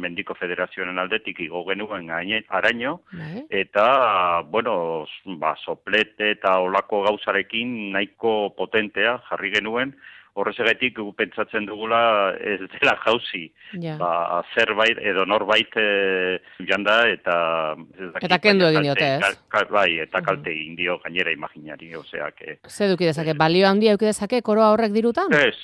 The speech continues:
Speaker 1: ez, ez, ez, nik uste dut, ez, ez, ez, ez, gutxi. Gu daukagu moldea, ez da?
Speaker 2: Mhm.
Speaker 1: Gu, gure Baskonia Menditaldean egoitzan daukagu moldea. Eta
Speaker 2: Mhm.
Speaker 1: oso erreza dela egitea, ba, bueno,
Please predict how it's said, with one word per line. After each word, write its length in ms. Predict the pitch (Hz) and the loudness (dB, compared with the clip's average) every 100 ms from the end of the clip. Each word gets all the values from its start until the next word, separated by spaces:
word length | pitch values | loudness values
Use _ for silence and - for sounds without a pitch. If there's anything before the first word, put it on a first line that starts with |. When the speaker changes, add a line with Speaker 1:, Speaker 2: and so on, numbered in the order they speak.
| - - | -6 2
Speaker 1:
ez, 240 | 135 95 - | 2 2 0
ez, 140 | 104 - | -2 0
ez, 160 | 107 - - | -4 -4 -10
nik 160 | 107 | -10
uste 180 | - 98 | -10 -8
dut, 160 | 76 85 | -8 -6
ez, 260 | 90 120 - | 0 -2 -2
ez, 160 | 90 82 - | -8 -8 -8
ez, 140 | 82 - - | -10 -10 -8
ez, 320 | 87 82 87 | -6 -6 -8
gutxi. 300 | 107 - 69 | -14 -14 -14
Gu 260 | 101 123 131 | -6 0 4
daukagu 400 | 127 127 123 131 | 4 4 2 2
moldea, 480 | 113 110 92 82 80 | 0 0 2 0 0
ez 80 | - | 0
da? 220 | 98 143 156 | 0 0 -2
Speaker 2:
Mhm. 160 | 170 | -10
Speaker 1:
Gu, 360 | 120 98 101 98 101 92 | -8 -6 -8 -10 -10 -8
gure 640 | 87 90 110 107 107 101 101 | -8 -2 2 2 2 0 -2
Baskonia 380 | 92 87 - 101 | -4 -6 -6 -6
Menditaldean 680 | 104 101 104 107 98 104 101 | -6 -6 -4 -2 0 0 2
egoitzan 600 | 92 101 104 104 110 127 | 0 0 0 -2 -2 -2
daukagu 400 | 92 - 95 101 | -4 -2 -2 -2
moldea. 420 | 95 87 76 82 85 _ _ - | -6 -6 -8 -10 -12 _ _ -10
Eta 260 | 90 82 | -6 -2
Speaker 2:
Mhm. 240 | 85 90 90 | 0 0 -2
Speaker 1:
oso 360 | - 101 98 98 | -4 -2 0 0
erreza 360 | 95 - 101 | -2 -2 0
dela 380 | 98 104 107 120 - - _ | 0 2 2 0 -6 -20 _
egitea, 560 | 98 92 101 - 92 98 - - | -6 -2 -2 2 4 4 2 0
ba, 360 | 101 98 98 | 4 6 4
bueno, 400 | 95 117 101 107 | 4 2 0 -2